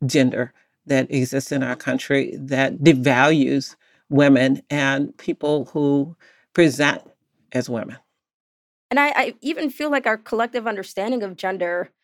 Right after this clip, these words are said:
Speaker 2: has changed a lot over the past three decades. Like,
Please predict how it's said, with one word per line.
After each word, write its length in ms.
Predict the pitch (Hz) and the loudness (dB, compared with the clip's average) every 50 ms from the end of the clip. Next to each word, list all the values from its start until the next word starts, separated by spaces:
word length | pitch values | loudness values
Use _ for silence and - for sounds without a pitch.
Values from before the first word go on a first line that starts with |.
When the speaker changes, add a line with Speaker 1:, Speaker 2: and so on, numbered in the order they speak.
| _ _ _ _ _ _ _ _ | _ _ _ _ _ _ _ _
Speaker 2:
has 440 | - 202 196 190 180 190 - - - _ | 2 4 4 4 2 0 -6 -12 -20 _
changed 380 | - - 240 226 220 208 220 - | -4 0 0 0 0 -2 -4 -4
a 40 | 190 | -4
lot 300 | 180 180 185 214 - - | 0 0 0 0 0 -2
over 200 | - 180 170 170 | -6 -10 -10 -10
the 80 | 180 | -8
past 340 | - - 170 165 175 - - | -4 -2 -2 -2 -4 -6 -10
three 140 | - 170 170 | -10 -8 -6
decades. 540 | 175 160 160 - - 170 160 147 160 165 - | -4 -4 -4 -4 -4 -4 -4 -4 -4 -4 -2
Like, 300 | 180 165 160 160 - | -2 -2 -2 -4 -10